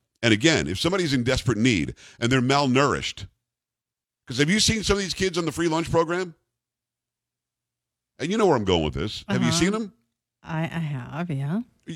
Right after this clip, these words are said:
Speaker 1: I, I'm, you don't have to respond to this, but I'm gonna say it. A lot of 'em little fat kids. What, how, how are you fat if you, you're, you're not, uh,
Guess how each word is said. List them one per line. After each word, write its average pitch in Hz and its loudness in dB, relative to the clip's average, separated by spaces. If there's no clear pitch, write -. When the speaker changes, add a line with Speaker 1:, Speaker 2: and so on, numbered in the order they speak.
Speaker 1:
I, 139 2
I'm, 135 4
you 101 2
don't 156 4
have 160 -2
to 160 -4
respond 156 0
to 123 -2
this, 85 -4
but 95 -4
I'm 110 -2
gonna 139 2
say 156 0
it. - -8
A - -10
lot 160 2
of 160 4
'em 139 4
little 156 2
fat 180 -2
kids. 78 -2
What, 170 0
how, - -8
how 160 4
are 359 2
you 247 0
fat 147 2
if 120 -6
you, 139 0
you're, 143 2
you're 139 -4
not, 139 -2
uh, 127 -4